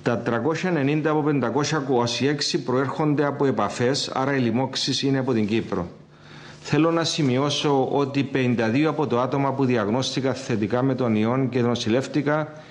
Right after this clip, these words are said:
έχουν αποθεραπευτεί. Α, ολοκληρώθηκαν οι μελέτες των περιοχών Πάφων και Αραδίπου. Στην Πάφο σήμερα από τα τελευταία τριακόσια τριάντα έξι δείγματα είχαμε ένα θετικό.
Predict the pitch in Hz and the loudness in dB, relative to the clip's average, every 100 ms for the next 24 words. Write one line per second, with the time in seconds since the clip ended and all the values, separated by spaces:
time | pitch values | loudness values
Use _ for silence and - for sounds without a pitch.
0 | - - 131 143 143 131 131 135 117 101 | -10 -4 -2 0 0 0 -2 0 -2 -2
1 | - 98 90 - - - - - - - | -2 -2 -2 -12 -20 -20 -20 -20 -20 -20
2 | - - - - - - - - - - | -20 -20 -20 -16 -14 -10 -10 -10 -12 -16
3 | - - 117 117 - 123 127 123 123 160 | -10 -2 0 0 0 0 0 0 0 0
4 | 175 170 165 131 151 151 - 160 151 151 | 0 2 2 2 2 0 0 0 2 2
5 | 120 120 143 123 147 147 156 143 127 147 | 2 2 0 0 -2 -2 -2 -2 -2 2
6 | 143 131 120 113 123 - - 117 - 113 | 2 2 2 2 0 -2 -6 -6 -4 -4
7 | 107 156 156 170 - - 160 156 120 135 | -2 -4 0 -2 -2 0 0 0 0 0
8 | 139 120 127 117 117 117 - 151 147 113 | -2 -2 -2 0 0 -2 -2 -2 0 -2
9 | 117 139 147 131 139 127 113 127 - 131 | 0 0 -2 0 0 2 0 0 -2 0
10 | 151 156 139 139 147 123 135 139 - 120 | 0 0 -2 -2 -2 0 0 -2 -2 -2
11 | 107 101 85 - | 0 0 -2 -4